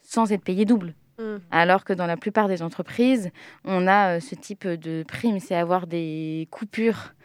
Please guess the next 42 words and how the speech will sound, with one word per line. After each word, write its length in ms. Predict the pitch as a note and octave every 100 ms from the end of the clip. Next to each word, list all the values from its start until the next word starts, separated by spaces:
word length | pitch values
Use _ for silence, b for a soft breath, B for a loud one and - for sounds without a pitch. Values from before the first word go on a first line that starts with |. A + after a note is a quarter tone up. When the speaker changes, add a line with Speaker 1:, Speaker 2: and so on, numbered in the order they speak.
| b b -
Speaker 1:
euh, 240 | E3+ D#3+
entre 360 | D#3 E3+ - G3
le 80 | E3+
service 300 | F#3+ F#3 F#3
du 100 | F#3
midi 220 | F#3+ F3+
et 20 |
le 60 | G3+
service 320 | - D#3 D#3
du 100 | D3+
soir, 280 | D#3+ G#3+ G3+
bref. 500 | E3+ F3 G#3 - - _ b b b b
Et, 380 | G3 G3 G#3+ A#3+ -
euh, 300 | F3+ E3 E3+
moi, 160 | F#3
je 80 | G#3
me 80 | F3
rappelle 380 | E3 E3+ A#3 G3
très 260 | - -
bien 220 | F#3+ G#3+ A#3
à 160 | E3
seize 300 | D#3+ - F#3+
ans, 140 | A#3 A3
mais, 420 | E3 E3 D#3 D#3+ b b b
parce 80 | -
que 60 |
mes 160 | F3+ E3
premiers 320 | D#3 - F#3+
stages, 500 | F3+ - G3 G3 F3 D#3 b b b -
euh, 160 | F3
étaient 320 | E3+ E3 G3 F#3+
à, 260 | D#3 D3+
oui, 180 | E3+ G3+
quinze, 260 | - G#3+ F3
seize 260 | - E3+
ans, 140 | G#3+ G#3+
mais 200 | E3 D3 -
entendre 360 | F3 - G3
des 100 | E3
propos, 540 | D3+ - G3+ - A#3 G#3+
mais, 560 | E3 D3+ D3 D3+ D#3 _ b b b b
euh, 200 | E3+ D#3